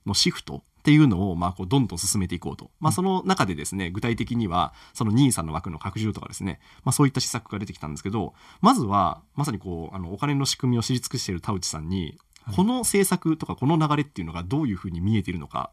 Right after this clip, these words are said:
Speaker 1: 伺っていきたいんですけど、いかがですか？
Speaker 2: あの、これが正しく理解されて、
Speaker 1: はい。
Speaker 2: えー、それ実行されるんであれば、すごいいいことだと思うんですよね。
Speaker 1: うん。
Speaker 2: で、えー、正しくというのは、あの、僕らがその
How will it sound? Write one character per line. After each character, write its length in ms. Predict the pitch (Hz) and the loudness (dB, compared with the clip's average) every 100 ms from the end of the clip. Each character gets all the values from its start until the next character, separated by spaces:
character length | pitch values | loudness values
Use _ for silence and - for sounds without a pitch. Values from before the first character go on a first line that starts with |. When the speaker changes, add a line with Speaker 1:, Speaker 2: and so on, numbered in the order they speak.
| - | -10
Speaker 1:
伺 180 | - 92 | -4 -4
っ 80 | - | -4
て 80 | |
い 40 | - | -6
き 40 | |
た 60 | 90 | -6
い 40 | |
ん 20 | |
で 40 | 73 | -8
す 40 | |
け 80 | 80 | -8
ど、 220 | 82 76 - | -10 -10 -12
い 80 | - | -6
か 80 | 127 | -4
が 140 | 85 | -4
で 80 | - | -8
す 80 | - | -12
か？ 200 | - - _ _ _ | -12 -16 _ _ _
Speaker 2:
あ 60 | 127 | -8
の、 460 | 117 113 110 131 143 | -6 -4 -4 -6 -10
こ 100 | - 262 | -8 -6
れ 100 | 330 | -4
が 320 | 302 98 - _ | -4 -6 -10 _
正 280 | - 175 294 | -4 -2 -2
し 60 | - | -4
く 140 | - | -4
理 100 | 113 | -6
解 240 | 123 101 87 | -4 -6 -6
さ 180 | - | -6
れ 120 | 90 87 | -6 -6
て、 320 | - 247 - | -4 -4 -4
Speaker 1:
は 140 | - | -4
い。 120 | 101 76 _ _ | -4 -6 _ _
Speaker 2:
え 60 | 127 | 0
ー、 140 | 110 | 2
そ 100 | 107 | 2
れ 40 | 117 | 0
実 160 | 107 | 0
行 100 | - | -2
さ 120 | 110 110 | 0 2
れ 80 | |
る 60 | 120 | 4
ん 40 | |
で 60 | 113 | 4
あ 40 | |
れ 80 | 135 | 2
ば、 240 | 214 131 - _ | 2 0 -4 _
す 160 | - 135 | -4 2
ご 100 | 107 | 2
い 40 | |
い 40 | |
い 20 | 104 | 0
こ 80 | 110 | -4
と 100 | 113 | -8
だ 40 | |
と 80 | 113 | -8
思 80 | 104 | -8
う 20 | |
ん 20 | |
で 80 | 104 | -6
す 40 | |
よ 40 | 139 | -6
ね。 100 | - | 2
Speaker 1:
う 60 | 139 | 6
ん。 460 | 123 98 90 82 - - - - - | 6 6 2 -2 -10 -20 -20 -20 -10
Speaker 2:
で、 400 | 160 170 170 180 - _ _ - | -2 0 0 -2 -8 _ _ -6
え 520 | 135 135 131 127 131 | -2 0 0 0 -2
ー、 40 | 135 | -2
正 300 | 190 330 - | 0 2 0
し 40 | |
く 180 | - 113 | -2 -2
と 140 | 117 | 0
い 80 | 107 | 2
う 20 | |
の 80 | 92 | 2
は、 340 | 104 110 95 - _ _ _ - | 2 0 -2 -8 _ _ _ -6
あ 180 | 107 101 | -2 0
の、 640 | 101 101 110 107 - 127 | -2 -2 -4 -8 -10 -6
僕 240 | 127 131 | -2 0
ら 60 | 330 | 0
が 80 | 110 | 0
そ 100 | |
の 100 | 104 | -4